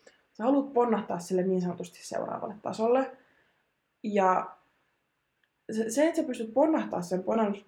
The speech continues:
ponnahduslaudan avulla sinne, niin se pitää eka vähän pendata alaspäin. Ja se on just se, milloin susta tuntuu epämukavalta. Sä epäröit, että onnistus tää,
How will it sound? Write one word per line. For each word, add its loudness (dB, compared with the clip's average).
ponnahduslaudan 0
avulla 2
sinne, -2
niin -2
se -4
pitää 0
eka 2
vähän 2
pendata 2
alaspäin. 2
Ja -2
se -2
on 0
just -6
se, -2
milloin 0
susta -10
tuntuu -2
epämukavalta. 2
Sä -8
epäröit, 0
että -4
onnistus 2
tää, -4